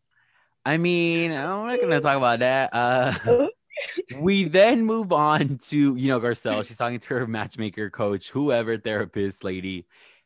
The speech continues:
Speaker 1: And she's writing down notes. She's like, "I want someone who's kind, loving, loyal, sweet, sexy, monogamous." And then she ends it with,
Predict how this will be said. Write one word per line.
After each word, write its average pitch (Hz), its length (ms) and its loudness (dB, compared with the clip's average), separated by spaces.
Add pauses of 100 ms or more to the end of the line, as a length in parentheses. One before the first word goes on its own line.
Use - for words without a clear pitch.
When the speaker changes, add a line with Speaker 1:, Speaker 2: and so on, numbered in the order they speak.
(120)
Speaker 1:
And 123 400 -4
she's 131 220 -10
writing 151 280 2
down 143 220 -2
notes. 110 300 -2
She's 127 100 -6
like, 127 100 -2
"I 120 100 0
want 123 240 -2
someone 117 220 -8
who's 101 220 -12
kind, 131 560 -4
loving, 113 500 -4
loyal, 160 400 -2
sweet, 139 480 -4
sexy, 120 460 -6
monogamous." 104 680 -6 (320)
And 123 120 -2
then 165 120 2
she 170 160 0
ends 160 200 -2
it 165 60 4
with, 147 160 2